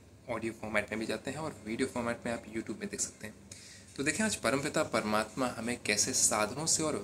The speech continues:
व्यक्तियों से हमारी attachment ना हो, इसके बारे में सिखाते हैं।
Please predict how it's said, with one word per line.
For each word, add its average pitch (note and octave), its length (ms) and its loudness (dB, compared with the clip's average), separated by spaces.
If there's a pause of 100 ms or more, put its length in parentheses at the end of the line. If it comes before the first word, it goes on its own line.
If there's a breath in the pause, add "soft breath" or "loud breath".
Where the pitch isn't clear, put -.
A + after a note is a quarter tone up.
व्यक्तियों G#2+ 340 -4
से D#3 140 4
हमारी D3 260 0
attachment A2+ 540 0
ना A2 80 2
हो, A2 180 2
इसके - 240 0
बारे A2 140 -2
में - 100 -6
सिखाते - 360 -6
हैं। - 180 -18